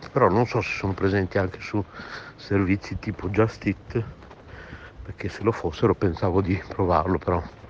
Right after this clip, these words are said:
no. <clears throat> Alla fine mi fido solo di quel cinese lì. Quello è un cinese dove andiamo noi molto particolare, ristorante cinese Il Mandarino di Bologna, è storico,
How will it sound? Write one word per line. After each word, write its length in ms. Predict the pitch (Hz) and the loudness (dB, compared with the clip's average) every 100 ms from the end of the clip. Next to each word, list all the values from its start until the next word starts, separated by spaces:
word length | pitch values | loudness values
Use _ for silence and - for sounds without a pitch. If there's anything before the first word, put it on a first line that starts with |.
| - | -8
no. 160 | 85 - - - - - - - - - - | -6 -6 -12 -18 -14 -14 -14 -14 -14 -16 -2
<clears throat> 800 | 135 - - - 117 - - - - - - - - - - - - - - - - - - - - - - - - - - - - 82 | 0 2 0 0 0 -2 -12 -14 -14 -14 -16 -18 -18 -20 -14 -14 -14 -18 -18 -20 -20 -20 -20 -20 -20 -16 -12 -10 -8 -10 -16 -18 -8 -4
Alla 180 | 78 | -2
fine 440 | 78 - 90 92 80 - - | -2 0 2 2 2 -4 -2
mi 120 | 92 | -2
fido 260 | - 98 | 0 0
solo 240 | 87 104 95 | 0 2 2
di 80 | 82 | 2
quel 160 | 95 | -2
cinese 360 | 78 95 82 80 | -2 -4 -4 -6
lì. 100 | 78 - - - - | -10 -12 -12 -10 4
Quello 180 | 120 101 | 8 8
è 40 | |
un 120 | 87 | 6
cinese 440 | 95 92 101 107 82 | 0 2 6 6 4
dove 160 | 82 | 2
andiamo 300 | 90 90 87 | 2 4 6
noi 220 | 92 107 | 6 6
molto 320 | 95 95 120 - | 8 6 6 2
particolare, 840 | - - 85 87 82 76 - - - - - - - - - - - - - - | -4 -4 -4 -2 0 0 -2 -8 -12 -20 -18 -16 -14 -14 -14 -14 -16 -16 -10 -4
ristorante 460 | 92 - 90 90 | -4 0 -2 -2
cinese 480 | - - 95 92 98 | -2 2 4 4 4
Il 160 | - 101 | 2 2
Mandarino 560 | 90 90 87 87 85 | 4 2 2 2 0
di 80 | 80 | 0
Bologna, 420 | 90 85 85 92 | 2 2 2 0
è 40 | 104 | 0
storico, 840 | - 95 85 90 - - - - | 2 4 6 4 0 0 0 -6